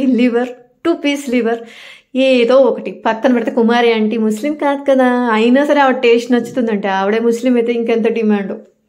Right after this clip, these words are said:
పక్కన పెడితే చాలా ఫ్రెష్‌గా ఉండాలి పీసెస్. అర్థమవుతుందా? బయట కుమారి ఆంటీ అమ్మ కాదు,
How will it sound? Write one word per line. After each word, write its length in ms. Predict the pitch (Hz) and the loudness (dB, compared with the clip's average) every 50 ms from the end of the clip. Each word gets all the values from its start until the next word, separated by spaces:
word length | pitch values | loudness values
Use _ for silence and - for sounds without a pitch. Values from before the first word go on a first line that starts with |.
| _ - | _ -6
పక్కన 300 | 247 214 214 - 220 208 | -6 -6 -4 -4 -4 -4
పెడితే 300 | 202 196 190 196 - 277 359 415 - - - - - - - - _ _ - | -2 -4 -4 -2 -2 -2 -2 -2 -6 -12 -20 -20 -20 -20 -20 -20 _ _ -6
చాలా 380 | - 269 254 269 302 339 359 359 | -2 0 0 0 0 0 0 -2
ఫ్రెష్‌గా 520 | 359 - 277 262 262 262 - 277 247 262 254 | -2 -2 -2 -2 -2 -2 -4 -2 0 0 0
ఉండాలి 420 | 220 214 202 190 185 165 151 151 147 - - _ _ _ _ _ _ _ _ _ - | 0 -2 -2 -2 -4 -6 -6 -10 -12 -16 -20 _ _ _ _ _ _ _ _ _ -8
పీసెస్. 420 | 247 247 220 226 208 - - - - - - - _ _ _ - | -8 -6 -6 -6 -6 -8 -8 -14 -18 -20 -20 -20 _ _ _ -10
అర్థమవుతుందా? 560 | 208 190 208 254 262 262 254 233 220 226 214 180 175 175 | -8 -4 -2 0 0 0 0 -2 -2 -2 -2 -4 -6 -6
బయట 260 | 175 196 202 220 247 269 269 | -4 -2 -2 0 0 -2 -2
కుమారి 420 | 269 247 226 233 240 254 254 254 247 233 | -2 -2 0 0 0 0 2 2 0 0
ఆంటీ 320 | 220 214 214 214 233 247 294 349 - - - - - - - _ - - | 0 0 0 0 0 -2 -4 -6 -8 -10 -16 -20 -20 -20 -18 _ -2 2
అమ్మ 340 | 214 214 214 214 240 262 277 | 2 4 4 4 4 4 2
కాదు, 340 | 254 233 214 214 214 220 | 2 0 0 0 0 -2